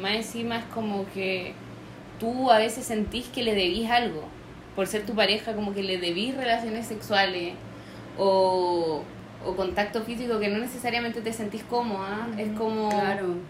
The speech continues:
Speaker 2: Como que al final cuando le dijiste, él te dijo como, "¿Quieres pololear conmigo?". Y tú le dijiste que sí, como que estáis firmando un contrato así como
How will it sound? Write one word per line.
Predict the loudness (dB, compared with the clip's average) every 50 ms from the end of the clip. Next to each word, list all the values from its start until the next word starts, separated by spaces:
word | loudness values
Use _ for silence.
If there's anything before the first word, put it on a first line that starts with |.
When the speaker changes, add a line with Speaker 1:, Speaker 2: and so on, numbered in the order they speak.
| -4 -2
Speaker 2:
Como | 0 2 4 4
que | 4 4
al | 4
final | 4 4 2 4 6
cuando | 4 4 6 6
le | 4
dijiste, | 4 2 2 -2 -2 0 -2 0
él | 0
te | 0 0
dijo | 0 0 -2
como, | -2 -4 -2
"¿Quieres | -2 0 0 0 0
pololear | -2 -2 0 2 0 0
conmigo?". | 0 -2 -2 -2 -2 -2 0 0 0
Y | 0
tú | 0 0
le | 0 0
dijiste | -2 -4 -6 -6 -4
que | -4 -4
sí, | -4 -4 -6 -4 -4
como | -2 -2 0 0
que | 0
estáis | 0 -2 -2 -4 -2
firmando | -4 -4 -4 -4 -4 -4
un | -4 -4
contrato | -4 -4 -2 0 -2 -2 -2 -4
así | -6 -6
como | -4 -2 -2 -2 -2 -4 -6 -8